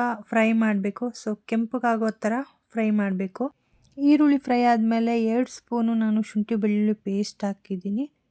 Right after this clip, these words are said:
ಅದನ್ನ ಫ್ರೈ ಮಾಡಿ, so, ಶುಂಠಿ ಬೆಳ್ಳುಳ್ಳಿ ಪೇಸ್ಟ್ ಸ್ಮೆಲ್ ಕೂಡ ಹೋಗ್ಬೇಕು. ಅದ್ರ ಜೊತೆಗೆ ಸ್ವಲ್ಪ ಒಂದ್ ಟೇಬಲ್ ಸ್ಪೂನಷ್ಟು ಅರಿಶಿನ ಪುಡಿ ಹಾಕಿದ್ದೀನಿ. ಅರಿಶಿನ ಪುಡಿ ಹಾಕಿ ಮಿಕ್ಸ್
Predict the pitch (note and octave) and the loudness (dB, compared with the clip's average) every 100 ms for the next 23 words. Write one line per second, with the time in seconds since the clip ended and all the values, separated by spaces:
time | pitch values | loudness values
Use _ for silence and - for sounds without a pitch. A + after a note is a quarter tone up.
0 | _ _ _ _ _ - A#3 A3+ A#3+ A#3+ | _ _ _ _ _ -10 -4 -2 0 0
1 | A3+ - A3 A3 A3 G#3+ G#3 A#3 E4 - | -2 -2 0 2 2 2 2 0 -4 -8
2 | _ _ _ A3 G#3+ G3+ - A#3+ A3 B3 | _ _ _ -18 -18 -16 -2 2 2 2
3 | A3+ A#3 A#3+ A#3+ A3+ A3+ A3+ A3+ - - | 0 0 0 -2 0 2 2 0 -8 -4
4 | A#3+ A3 G#3+ A3 A3 G#3+ G#3 F#3 G3+ - | 0 0 0 0 2 2 0 -2 -4 -2
5 | B3+ A#3 B3 B3+ B3 A#3+ - A#3+ A#3+ - | 0 0 0 0 -2 -4 -4 -4 -2 -2
6 | G3+ - A3+ A3+ A3 A3 - A3+ A#3+ A3+ | -2 -2 -2 -2 -2 -6 -4 -2 -2 -6
7 | - G#3+ G#3+ G#3+ - C#4 D#4+ _ _ _ | -6 -2 0 -2 -4 -6 -8 _ _ _
8 | _ G#3+ G#3+ - A3+ A3 G#3+ G#3 G3+ - | _ -4 -4 -4 -6 -2 -2 0 -2 -4
9 | G3+ G#3 C#4+ B3+ A3+ - C#4 B3 B3 A#3+ | -2 -2 -2 -2 -4 -8 -8 -4 -2 -2
10 | A#3 - A#3 A3 G#3+ | -4 -4 -2 -2 -2